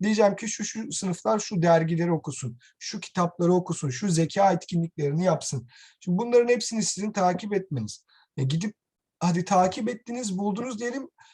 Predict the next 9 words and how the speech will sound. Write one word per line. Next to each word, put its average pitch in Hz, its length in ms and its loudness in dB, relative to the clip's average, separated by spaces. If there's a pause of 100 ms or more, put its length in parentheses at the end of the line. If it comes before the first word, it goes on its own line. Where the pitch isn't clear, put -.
(140)
bir 180 420 2
bütçe 262 300 0
ayırarak, 208 500 4
yani 156 140 0
gerçekten 214 580 -2
çok 208 280 -2
zor, 165 280 -2
bunun 180 140 -4
farkındayım. 180 720 0